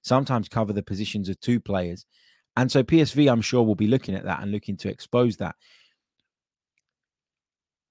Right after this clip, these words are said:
Andy Brassel also told me that Peter Bosz, the, uh, the P S V Eindhoven coach, i-, i-, is somebody that, you know, he's not, I'm not gonna say not a massive fan of, 'cause that's probably not fair, but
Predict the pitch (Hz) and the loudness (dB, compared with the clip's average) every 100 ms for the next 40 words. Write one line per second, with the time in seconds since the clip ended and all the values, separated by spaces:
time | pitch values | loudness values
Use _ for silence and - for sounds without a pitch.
0 | _ - 139 185 185 165 147 - 135 - | _ -2 0 2 4 4 4 2 -2 0
1 | 139 127 127 110 123 120 101 92 87 92 | 0 4 2 4 4 4 2 -4 -6 -8
2 | - - 113 104 85 107 90 - - 92 | -6 -4 -2 -2 2 2 0 -8 -6 -4
3 | 90 87 - - _ - 85 80 - - | -4 -6 -12 -18 _ -14 -12 -12 -14 -12
4 | 90 90 - 110 95 104 101 98 104 101 | -12 -12 -4 -4 -2 -6 -6 -4 -4 -4
5 | 90 87 - 135 104 - - _ _ _ | -6 -8 4 6 6 -2 -20 _ _ _
6 | _ _ _ _ _ _ _ _ _ _ | _ _ _ _ _ _ _ _ _ _
7 | - 139 151 151 - 147 123 - 160 143 | -8 -6 -6 -6 -2 -2 0 4 4 6
8 | 143 127 120 117 - _ _ _ _ _ | 4 4 4 2 -2 _ _ _ _ _
9 | _ _ _ _ 123 113 113 117 135 127 | _ _ _ _ 0 0 0 2 2 2
10 | _ _ _ _ _ _ _ - 170 226 | _ _ _ _ _ _ _ -6 0 0
11 | 220 196 165 156 131 139 135 117 123 139 | 0 0 2 2 2 2 0 -2 -4 0
12 | 131 104 82 101 113 - 131 117 98 110 | 0 0 -4 -6 -6 -2 -2 0 -4 -4
13 | 101 - 131 107 104 - | -4 -4 -2 -2 -4 -8